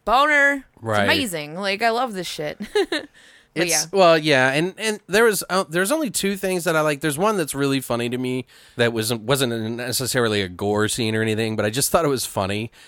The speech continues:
Speaker 2: 'cause she was like, "I was not attracted to you." And I was like, "Wow, <laughs> that's kinda"
Speaker 1: It's harsh.
Speaker 2: Yeah, it's harsh, and it's like, I don't know, it's weird.
Speaker 1: It's
Speaker 2: It
Speaker 1: a
Speaker 2: just
Speaker 1: bad
Speaker 2: wa-,
Speaker 1: moment to say
Speaker 2: it was
Speaker 1: that.
Speaker 2: a weird, it was a weird thing to say.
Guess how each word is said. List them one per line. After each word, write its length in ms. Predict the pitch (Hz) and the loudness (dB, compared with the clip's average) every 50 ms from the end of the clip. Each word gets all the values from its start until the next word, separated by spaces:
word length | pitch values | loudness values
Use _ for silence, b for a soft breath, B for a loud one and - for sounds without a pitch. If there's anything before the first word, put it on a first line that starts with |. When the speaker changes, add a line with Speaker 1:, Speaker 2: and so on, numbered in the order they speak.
| B B | B B
Speaker 2:
'cause 100 | 147 - | -4 -2
she 100 | - 170 | 0 0
was 140 | 165 127 147 | 2 2 2
like, 160 | 147 143 - - | 0 0 0 2
"I 120 | 185 240 | 2 2
was 200 | 277 311 269 180 214 | 2 2 0 0 2
not 160 | 254 262 262 | 4 4 4
attracted 720 | 247 - - - 233 247 285 302 285 - - 262 233 160 - | 4 2 0 2 4 6 6 6 4 0 -4 -8 -8 -6 -4
to 60 | 202 | -4
you." 520 | 226 214 175 185 202 190 175 127 104 90 - _ _ _ _ _ - | -4 -2 -2 0 2 2 2 0 -2 -8 -14 _ _ _ _ _ -6
And 160 | 135 147 160 | -2 0 2
I 40 | 170 | 4
was 160 | 165 160 135 | 4 2 2
like, 300 | 147 156 147 139 131 - - | 4 4 4 4 2 0 -2
"Wow, 260 | 139 147 165 156 151 - | 0 0 2 2 0 0
<laughs> 40 | - | -2
that's 320 | 220 208 - - - - | -4 -4 -4 -2 -4 -4
kinda" 420 | - - - 240 202 185 160 127 - _ B B B B B | -2 0 2 4 4 4 4 2 0 _ B B B B B
Speaker 1:
It's 80 | B B | B B
harsh. 420 | 151 147 156 185 202 - - - | -8 -6 -4 -4 -6 -8 -10 -6
Speaker 2:
Yeah, 280 | 180 180 185 185 175 175 | -2 0 2 4 4 2
it's 100 | 165 - | 2 0
harsh, 480 | - 170 175 180 196 220 233 - - | 0 0 2 2 2 2 2 0 -2
and 80 | 190 170 | -2 -2
it's 160 | 160 143 - | -2 -2 0
like, 300 | 160 151 143 135 127 117 - _ _ _ _ _ - | 0 2 2 2 0 -2 -8 _ _ _ _ _ -8
I 80 | 147 147 | -6 -4
don't 100 | 170 175 | -2 -2
know, 180 | 170 151 135 | 0 0 -2
it's 120 | 120 - 120 | -2 -4 -8
weird. 480 | 110 120 131 123 117 107 101 90 92 | -8 -6 -6 -4 -4 -4 -4 -4 -6
Speaker 1:
It's 120 | 95 120 - | -8 -6 -4
Speaker 2:
It 80 | 147 | -4
Speaker 1:
a 20 | 143 | -2
Speaker 2:
just 40 | |
Speaker 1:
bad 180 | 175 180 180 165 | 0 0 0 -2
Speaker 2:
wa-, 60 | 156 156 | -4 -6
Speaker 1:
moment 280 | 165 170 165 151 131 | -8 -8 -8 -10 -12
to 80 | - 156 | -14 -12
say 140 | - 151 170 | -8 -4 -2
Speaker 2:
it 60 | 185 | -2
was 160 | 208 214 208 | 0 0 0
Speaker 1:
that. 60 | 247 214 | -2 -2
Speaker 2:
a 20 | |
weird, 560 | 165 151 165 185 190 185 185 185 180 160 143 - _ - | -4 -4 -4 -2 0 0 0 0 -2 -4 -10 -16 _ -4
it 100 | 160 151 | -4 -2
was 120 | 147 139 | -2 -2
a 60 | 151 | -4
weird 520 | 131 123 123 147 156 156 151 147 143 131 - | -4 -4 -6 -6 -2 -2 -2 -2 -4 -4 -6
thing 280 | - 143 135 127 127 | -4 -4 -4 -4 -4
to 80 | 113 113 | -4 -6
say. 600 | - - - 117 110 107 107 107 107 107 110 - | -6 -4 -4 -2 -2 -2 -2 -2 -4 -6 -8 -10